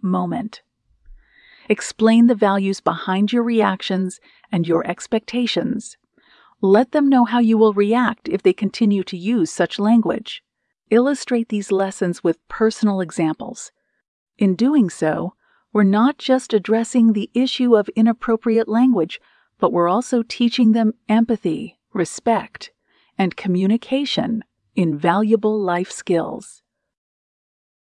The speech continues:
Thank you for listening in this episode. Remember, we shape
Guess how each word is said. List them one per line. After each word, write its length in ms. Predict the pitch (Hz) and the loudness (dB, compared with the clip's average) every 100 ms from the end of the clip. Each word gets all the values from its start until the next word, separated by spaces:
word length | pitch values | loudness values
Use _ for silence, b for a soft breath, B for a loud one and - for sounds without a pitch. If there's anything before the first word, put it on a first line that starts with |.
| _ _ _ | _ _ _
Thank 260 | 254 294 - | 2 2 0
you 120 | 285 | -2
for 180 | - 233 | 2 4
listening 480 | 214 - 202 170 | 2 2 0 0
in 120 | 165 160 | -2 -4
this 200 | 160 175 | -4 -6
episode. 640 | 160 165 - 151 - - - _ _ _ _ _ | -4 -6 -4 -4 -4 -8 -16 _ _ _ _ _
Remember, 760 | 240 233 247 285 285 285 294 302 _ | 8 8 8 6 2 0 -2 -8 _
we 180 | 202 214 | 0 2
shape 460 | - - 214 240 | 0 2 2 2